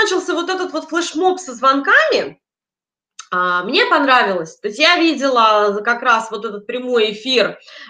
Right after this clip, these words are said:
где, ам, а, Виктор Афонин звонит с Наташей Пасечник, Я увидела этот прямой эфир, мне очень понравилась эта идея. Значит, что мне понравилось в этой идее? Кстати, поставьте, пожалуйста, пятерочки, кто видел этот прямой эфир или в записи, или в прямом эфире,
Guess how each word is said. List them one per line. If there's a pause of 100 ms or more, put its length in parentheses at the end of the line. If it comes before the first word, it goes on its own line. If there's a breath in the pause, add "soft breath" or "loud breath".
где,
ам,
а, (520)
Виктор
Афонин
звонит
с
Наташей
Пасечник, (480 loud breath)
Я
увидела
этот
прямой
эфир,
мне
очень
понравилась
эта
идея.
Значит,
что
мне
понравилось
в
этой
идее?
Кстати,
поставьте,
пожалуйста,
пятерочки,
кто
видел
этот
прямой
эфир
или
в
записи,
или
в
прямом
эфире,